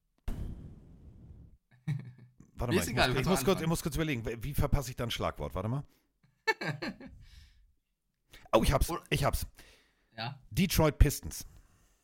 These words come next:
Speaker 1: Dann mach du mal.
Speaker 2: Ich hab mir, ähm, ihr wisst ja, ich durfte Max Crosby kennenlernen und Max Crosby, geiler Typ. So, und dann haben wir von Podcaster zu Podcaster gesprochen, denn Max Crosby hat einen Podcast, der natürlich, er ist Pass Rusher, also heißt er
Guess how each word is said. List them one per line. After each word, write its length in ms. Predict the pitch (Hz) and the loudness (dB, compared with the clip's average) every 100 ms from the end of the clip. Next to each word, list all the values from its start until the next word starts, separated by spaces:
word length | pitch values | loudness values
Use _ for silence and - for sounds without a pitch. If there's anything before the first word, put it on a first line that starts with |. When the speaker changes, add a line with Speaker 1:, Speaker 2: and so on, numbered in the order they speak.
| _ _ _ _ _ _ _ _ _ _ _ 92 131 | _ _ _ _ _ _ _ _ _ _ _ _ -8
Speaker 1:
Dann 100 | 196 | 0
mach 120 | 294 | 0
du 100 | - | 2
mal. 240 | 208 85 78 _ - - - - - - - - _ _ | 0 0 -6 _ -20 -18 -18 -18 -18 -18 -18 -20 _ _
Speaker 2:
Ich 200 | - - | 2 4
hab 160 | 220 240 | 4 4
mir, 320 | 240 226 202 | 4 4 2
ähm, 240 | 170 170 135 | 0 0 2
ihr 120 | 139 | 2
wisst 160 | 147 | 2
ja, 60 | 107 | 0
ich 80 | 110 | 4
durfte 240 | 156 - | 2 4
Max 260 | 131 120 - | 0 -2 -2
Crosby 320 | 110 - 85 | -2 -2 -4
kennenlernen 460 | 78 73 87 143 - | -4 -4 -2 -4 -4
und 180 | 104 | -6
Max 240 | 101 107 - | -4 -4 -4
Crosby, 380 | 127 - 127 120 | -4 -2 -4 -2
geiler 360 | - 87 98 | -4 -2 0
Typ. 260 | - - - - | -2 -4 -6 -6
So, 180 | - 101 | -2 -2
und 260 | - 98 107 | -2 -4 -2
dann 140 | 107 | -2
haben 120 | 151 | -2
wir 320 | 139 127 107 | -2 -2 -2
von 160 | 107 113 | -4 2
Podcaster 540 | - - 127 127 120 | 2 2 -6 -4 -4
zu 100 | - | -2
Podcaster 480 | - 139 - 139 - | -2 -2 -4 -6 -6
gesprochen, 380 | 131 - 135 139 | -8 -4 -2 0
denn 240 | 117 135 | 0 -2
Max 240 | 113 113 - | -4 -6 -4
Crosby 560 | 120 127 - 135 131 - | -4 -4 -4 -4 -2 -6
hat 300 | - 107 - | -8 -10 -6
einen 340 | 95 95 95 | -6 -4 -2
Podcast, 540 | - 73 - 80 95 85 | -2 -2 -6 -8 -6 -4
der 160 | 85 | -4
natürlich, 420 | 80 71 98 95 | -4 -4 -4 -6
er 100 | 57 | -10
ist 100 | 60 | -8
Pass 300 | - 87 71 | -6 -4 -6
Rusher, 300 | 69 67 69 - | -8 -8 -10 -10
also 300 | 67 76 71 | -10 -10 -10
heißt 260 | - - | -12 -12
er 140 | 62 | -12